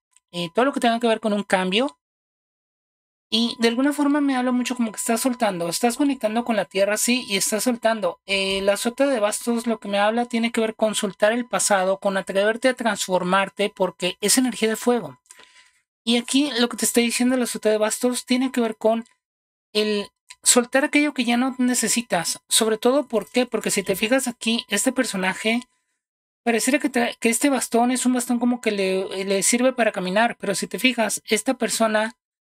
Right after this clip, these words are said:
ya está como, eh, de alguna forma arriesgándose a caminar,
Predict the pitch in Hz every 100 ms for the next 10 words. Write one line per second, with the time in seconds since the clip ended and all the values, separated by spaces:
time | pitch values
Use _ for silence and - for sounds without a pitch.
0 | _ - 226 254 - - 254 254 - 269
1 | 269 262 226 - _ _ 202 208 202 202
2 | 202 214 233 254 247 247 262 269 269 -
3 | _ _ _ _ _ _ - 208 220 214
4 | 208 214 269 285 302 269 277 269 - -
5 | 196 - 196 190 190 214 311